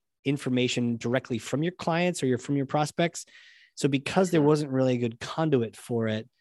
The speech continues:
Speaker 1: uh, we, we tried to use other metrics, try to use metrics in the first place, look at click data, you know, look at,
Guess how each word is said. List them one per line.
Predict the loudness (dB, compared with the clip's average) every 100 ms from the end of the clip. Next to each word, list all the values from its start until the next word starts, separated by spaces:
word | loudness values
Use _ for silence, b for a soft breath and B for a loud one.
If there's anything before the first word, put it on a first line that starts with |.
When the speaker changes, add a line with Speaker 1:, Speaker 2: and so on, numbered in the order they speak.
| _ _ _ _ _ _ _ _ _ -10
Speaker 1:
uh, | -8 -10 -6 0
we, | 2
we | 4 2
tried | 4 4
to | 4
use | 4 2 4
other | 2 2 2
metrics, | 0 -2 -8 -4
try | 0
to | 0
use | 0
metrics | 2 2 2 -4 -6
in | -8
the |
first | 0 0 0
place, | -4 -4 -4
look | -4
at | -4
click | -2 -2 0
data, | -2 0
you | 0
know, | -2
look | 0 0 2 2
at, | 0